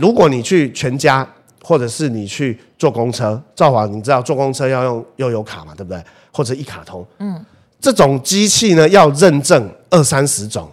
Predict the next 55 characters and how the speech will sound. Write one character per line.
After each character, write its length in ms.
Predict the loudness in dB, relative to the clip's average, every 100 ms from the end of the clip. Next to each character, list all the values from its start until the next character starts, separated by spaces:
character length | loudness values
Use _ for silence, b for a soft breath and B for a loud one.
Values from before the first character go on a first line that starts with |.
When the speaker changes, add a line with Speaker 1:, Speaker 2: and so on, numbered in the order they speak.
| _
Speaker 1:
例 100 | 4
如 80 | 4
说， 160 | 6 4
你 80 |
一 60 | 4
下 160 | 4 6
用 120 | 4
一 60 |
卡 160 | 2 0
通， 200 | 2 2
一 40 |
下 160 | 4 2
用 160 | 4 6
悠 140 | 4
游 140 | 4
卡， 260 | 0 -2 -6 b b
一 80 | 0
下 160 | 4
子 160 | 4 4
用 220 | 2 2 B 2
Line 240 | 4 4
Pay， 260 | 4 2 2
一 80 |
下 160 | 2 2
用 160 | 2 0
Android 400 | -4 2 2 4
Pay， 180 | 2
一 60 | 0
下 160 | 0 2
要 160 | 4
用 220 | 2 0 -6 B
信 220 | -6 2
用 160 | 2 2
卡 180 | -4 -6
上 180 | -4 -2
面 180 | -2 -4
的 120 | -8 -8
所 300 | -4 4 4
有 80 |
的 100 | 4
东 220 | 2 2 2
西。 180 | -2 -6 B B B
你 160 | -4 -2
去 200 | 0 2
超 240 | 6 4
商 260 | 6 2 2
基 100 | 0
本 80 | 2
上 120 | 2
有 60 |
四 160 | 2 -2
台 160 | -4 -6
机 200 | -6 -6
器， 240 | -6 -6 b b b b
那 160 | 4